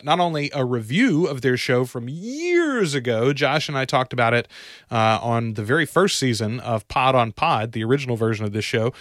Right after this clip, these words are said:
but then we also did a, um, we did an interview with Corey. I'm not sure if we had any of the rest of the guys on. I think it was just Corey and the two of us. But we had an interview with him,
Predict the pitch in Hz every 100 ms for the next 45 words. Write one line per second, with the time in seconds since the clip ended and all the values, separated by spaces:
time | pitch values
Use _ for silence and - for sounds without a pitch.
0 | - - 160 180 175 196 277 - 165 135
1 | 147 156 151 143 131 139 139 135 135 131
2 | - 131 123 120 120 120 - - - 147
3 | 165 139 190 - 123 117 131 131 135 123
4 | - - _ - - 254 294 170 131 190
5 | 262 165 247 - 208 185 160 165 160 156
6 | 151 139 135 139 131 127 123 117 113 117
7 | 170 120 - 123 - 127 120 117 110 -
8 | 127 107 104 - - - - - 127 143
9 | 139 135 151 170 139 127 - 123 117 117